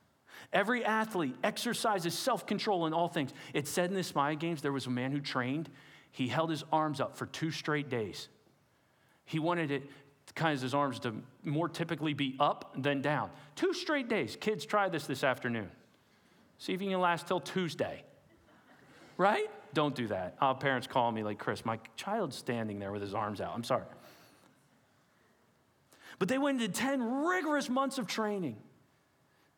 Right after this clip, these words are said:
The final months were even supervised as they each stayed in the tent. He says it's a discipline race. He goes, "Come on, this isn't just a walk. This Christian life isn't just a walk. It's a rewarded race." He says this, "They do it."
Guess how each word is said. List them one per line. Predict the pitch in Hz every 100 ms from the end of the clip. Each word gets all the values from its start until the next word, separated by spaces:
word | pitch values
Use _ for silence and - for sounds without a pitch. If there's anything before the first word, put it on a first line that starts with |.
| _ -
The |
final | - 165 220 165
months | 123 117 113
were | 113
even | 127 113
supervised | - 113 107 117 104 101
as | 107
they | 110
each | 131 151
stayed | - 175 180
in | 143
the |
tent. | 131 - 190 139 - _ _ _ _ _ _ _ _ _ _ _ _ _ - _ _ _
He | -
says | - 104 123
it's | 110
a |
discipline | 95 120 120 117 104 92
race. | 92 95 -
He | 107
goes, | 101
"Come | - 123
on, | 110
this | 131 139
isn't | 127 113
just | 120 -
a |
walk. | 101 104 101 - - -
This | 160 160
Christian | 180 170 147
life | 143 143
isn't | 131 123
just | 120
a | 120
walk. | 117 120
It's | 120
a |
rewarded | 120 117 123 185 196 165
race." | 135 143 127 117 - -
He | -
says | 147 160
this, | 175 139 - 160
"They | 143 160
do | 135 233 233
it." | 135 - -